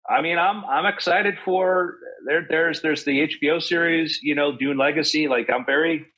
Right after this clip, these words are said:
very, very excited. And contrast that with the Madame Web reviews.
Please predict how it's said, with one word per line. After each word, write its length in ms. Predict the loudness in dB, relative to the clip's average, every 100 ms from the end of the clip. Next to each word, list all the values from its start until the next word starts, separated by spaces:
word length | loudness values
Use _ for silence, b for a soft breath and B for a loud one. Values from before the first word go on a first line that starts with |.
| -4
very, 520 | 0 2 2 0 -2
very 180 | 0 0
excited. 380 | 0 0 0 0
And 160 | -2 -4 _ -20 -16 -4
contrast 520 | -2 0 0 0 2
that 180 | -2 0
with 120 | -2 -2
the 80 |
Madame 440 | -2 0 0 0 -2
Web 260 | -2 0 -2
reviews. 600 | -4 -2 -2 -2 -4